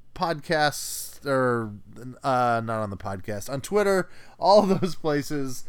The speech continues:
Uh, we'd love to hear your thoughts on who would win between these guys. Uh, this is one version of the fight.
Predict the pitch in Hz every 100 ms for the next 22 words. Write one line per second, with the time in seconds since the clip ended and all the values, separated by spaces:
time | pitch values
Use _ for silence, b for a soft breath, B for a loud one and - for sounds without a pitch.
0 | B B - 143 139 147 156 175 170 165
1 | 151 151 170 165 160 156 - 135 131 147
2 | 131 143 139 127 - 170 165 160 139 160
3 | 151 147 147 147 - - B B B 127
4 | 156 180 143 139 170 165 175 156 170 151
5 | - 160 165